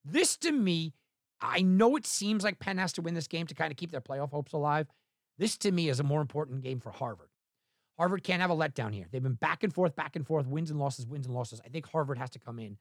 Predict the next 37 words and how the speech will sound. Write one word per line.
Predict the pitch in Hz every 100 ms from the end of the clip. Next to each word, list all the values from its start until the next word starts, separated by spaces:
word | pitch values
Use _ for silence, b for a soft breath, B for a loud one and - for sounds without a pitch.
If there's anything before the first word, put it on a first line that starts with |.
| _ _ _
They | 123
have | 127
to | -
choose | - 175 160
their | 151
game | 135 131
plan, | 120 120
and |
they | 120
have | 127
to | 147
execute | 131 120 - 113
it | 98
correctly. | 110 101 _ _ _ _ _ _ _ _ _ _ _ _ _ _ _
Columbia, | - 185 185 175 170
Dartmouth, | 135 175 151 156 147 - -
Columbia, | 160 151 147 139
like | 139 127
I | 127
said, | 127 117 120
bottom | 175 170
of | 151
the |
barrel. | 120 120 117
They're | 131 147
one | 151 151
and | 139
five | 131 120
of | 117
the |
Ivies. | 117 147
Uh, | 254 220
Dartmouth | 202 285 277 180
had | 185
a | 151 117 - -
tough | 202 -
game, | - 127